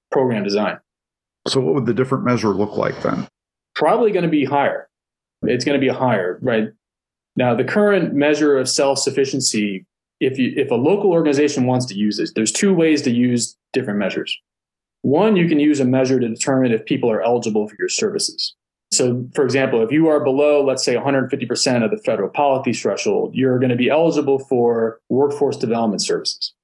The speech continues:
Speaker 1: Now, if you change that to a measure of living wage or self-sufficiency, the self-sufficiency measure is gonna change two things. Eligibility determinations,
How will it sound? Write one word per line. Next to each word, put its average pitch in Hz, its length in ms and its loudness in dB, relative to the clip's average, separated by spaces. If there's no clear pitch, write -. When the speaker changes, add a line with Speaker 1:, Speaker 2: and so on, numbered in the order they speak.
Speaker 1:
Now, 139 380 4
if 139 200 0
you 131 80 2
change 247 440 2
that 95 440 -2
to 143 160 2
a 127 60 2
measure 143 440 4
of 120 120 0
living 135 360 2
wage 131 340 2
or 110 80 -2
self-sufficiency, 117 1000 -2
the 151 680 2
self-sufficiency 185 720 0
measure 123 320 0
is 117 100 -4
gonna 113 200 0
change 135 920 0
two 127 180 0
things. - 460 -6
Eligibility 160 600 2
determinations, 170 880 0